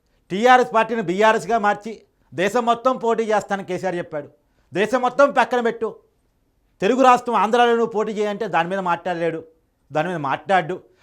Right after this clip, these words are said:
అసలు టీఆర్ఎస్ని బీఆర్ఎస్గా ఎందుకు మార్చావంటే మాట్లాడు, సమాధానమే ఉండదు. ఆంధ్రాలో పోటీ చేయలేని కేసీఆర్కి, ఆంధ్ర ప్రజల గురించి ఆలోచించలేని, ప్రశ్నించలేని, పా-, పోరాటం చేయలేని కేసీఆర్కి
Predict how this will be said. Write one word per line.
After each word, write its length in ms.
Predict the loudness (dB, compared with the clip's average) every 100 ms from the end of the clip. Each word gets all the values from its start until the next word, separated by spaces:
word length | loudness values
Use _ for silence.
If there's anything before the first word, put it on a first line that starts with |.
| -4
అసలు 160 | -2
టీఆర్ఎస్ని 460 | -2 2 4 4 2
బీఆర్ఎస్గా 500 | 0 2 2 2 -2
ఎందుకు 200 | -2 -2
మార్చావంటే 520 | -2 -2 -2 -4 -4
మాట్లాడు, 680 | -4 -4 -2 0 0 -2 -10 -14 _ _
సమాధానమే 540 | -4 0 2 4 4 2
ఉండదు. 440 | 0 -2 -4 -8 _ _ _ _ _ _ _ _ _ _ -4
ఆంధ్రాలో 420 | 0 4 6 6
పోటీ 420 | 2 0 0 0 0
చేయలేని 260 | 0 0 -2
కేసీఆర్కి, 720 | -4 -4 -2 -4 -6 -12 -14 _ _ _ -2
ఆంధ్ర 320 | 0 4 4
ప్రజల 300 | 2 2 2
గురించి 540 | 0 -2 -4 -8 -8 -10 _ _ _ 0
ఆలోచించలేని, 680 | 4 4 2 -2 -2 0 -2
ప్రశ్నించలేని, 640 | -4 -6 -6 -2 -2 -2
పా-, 240 | -4 -2
పోరాటం 480 | -2 0 2 4 2 -4 -4
చేయలేని 300 | -2 -2 -4
కేసీఆర్కి 720 | -6 -6 -6 -6 -8 -12